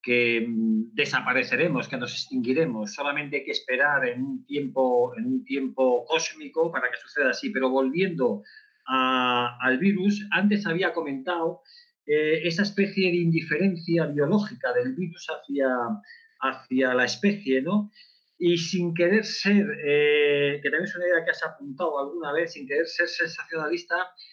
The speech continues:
no me gustaría, me gustaría insistir también en otro aspecto del virus, ¿no? Que puede ser también un agente evolutivo, ¿no? Y es otra visión más de esa indiferencia hacia nosotros.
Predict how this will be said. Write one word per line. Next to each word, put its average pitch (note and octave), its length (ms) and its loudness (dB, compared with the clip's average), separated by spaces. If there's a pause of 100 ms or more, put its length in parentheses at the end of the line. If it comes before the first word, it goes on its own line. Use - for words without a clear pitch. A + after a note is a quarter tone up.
(120)
no G3+ 100 4
me G#3 80 8
gustaría, F3+ 680 4
me D3+ 120 -2
gustaría D3 400 -2
insistir G3 640 -2
también E3+ 260 -2
en E3 80 2
otro E3+ 220 -2
aspecto - 460 -2
del D#3 180 2
virus, G3+ 420 2
¿no? G3+ 260 2 (400)
Que D3 120 0 (100)
puede G#3 240 4
ser G#3 320 2
también F#3 460 4
un F#3+ 100 2
agente G3 720 0
evolutivo, C#3+ 800 2
¿no? G3+ 240 -4 (600)
Y G3+ 100 2
es G#3 120 0
otra G3 240 0
visión E3+ 380 -2
más F#3 200 0
de F#3 60 -2
esa F3+ 160 -2
indiferencia C#3+ 640 -2
hacia B2+ 160 -4
nosotros. - 640 -8